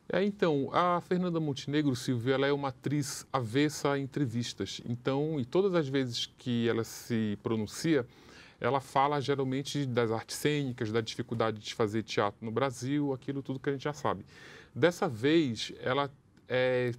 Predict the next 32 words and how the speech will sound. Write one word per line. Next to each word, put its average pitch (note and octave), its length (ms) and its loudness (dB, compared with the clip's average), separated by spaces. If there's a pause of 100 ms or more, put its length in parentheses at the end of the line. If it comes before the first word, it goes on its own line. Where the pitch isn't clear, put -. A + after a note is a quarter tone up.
(240)
eu, B2+ 160 -4 (200)
eu C3 400 -2
peguei C#3+ 260 2
assim, D3 200 -2
um D#3+ 40 0
momento D3+ 480 0
assim, D3+ 260 -2
bem D3+ 240 0
iluminado D#3+ 580 2
em - 20 -6
que - 120 -4
ela D#3 160 2
tava D3+ 340 0
bem D3 400 0
aberta D3+ 680 0 (760)
a B2+ 120 2
fazer, C3 320 2
ela C#3 120 4
tá, - 120 -6
assim, D#3 200 -6
muito F#3 240 0
indignada C#3 640 2
com B2 540 -2
esse A#2+ 180 -4
mar B2 200 2
de A#2+ 100 -12
corrupção C3 600 -4
que A#2+ 280 -2
a A2+ 60 2
gente A2 260 -4
tá A#2 120 0
vivendo. A#2 600 -4